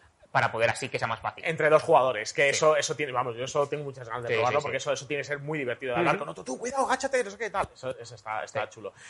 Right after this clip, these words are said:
Speaker 2: Entonces, está, está para todas las plataformas, ¿no?
Speaker 1: Sí.
Speaker 2: Y va a salir ahora ya para
Speaker 1: Va a salir el catorce de julio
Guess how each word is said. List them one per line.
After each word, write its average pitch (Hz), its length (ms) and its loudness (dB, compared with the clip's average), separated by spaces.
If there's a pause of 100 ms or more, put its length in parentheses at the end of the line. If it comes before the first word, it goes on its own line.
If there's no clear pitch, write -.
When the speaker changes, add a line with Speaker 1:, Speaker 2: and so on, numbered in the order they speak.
(180)
Speaker 2:
Entonces, 185 380 10
está, 165 200 2
está 175 200 4
para 208 120 6
todas 214 140 4
las - 80 -12
plataformas, 202 500 4
¿no? 240 140 2
Speaker 1:
Sí. 247 80 0
Speaker 2:
Y 160 40 0
va 165 100 6
a - 20 0
salir 175 260 2
ahora 160 240 8
ya 156 200 4
para 143 160 2
Speaker 1:
Va 127 500 0
a - 40 4
salir 170 280 4
el 147 140 -4
catorce 151 320 0
de 156 60 0
julio 185 280 -2